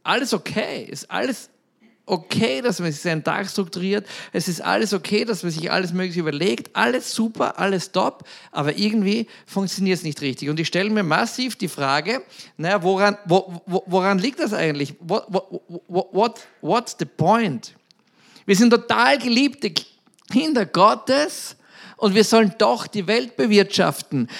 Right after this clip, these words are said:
Wir sind voll mit Talenten, die wir haben und haben aber manchmal so wenig Fähigkeiten und Fertigkeiten. Wir sind in einem People-Business da und sollen Dinge vorausbringen.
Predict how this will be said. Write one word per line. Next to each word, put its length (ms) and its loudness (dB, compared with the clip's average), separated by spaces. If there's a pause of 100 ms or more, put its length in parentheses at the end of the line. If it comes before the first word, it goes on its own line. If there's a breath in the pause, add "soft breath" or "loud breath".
(100)
Wir 140 6
sind 180 6
voll 560 6
mit 340 2
Talenten, 800 6
die 140 4
wir 200 4
haben 460 2 (180 loud breath)
und 220 2
haben 180 6
aber 160 6
manchmal 540 2
so 300 2
wenig 260 0
Fähigkeiten 1040 -6 (320)
und 160 -8
Fertigkeiten. 1000 -6 (1000 loud breath)
Wir 120 6
sind 160 4
in 160 4
einem 160 6
People-Business 1040 2
da 320 2
und 80 2
sollen 260 4
Dinge 300 2
vorausbringen. 1120 0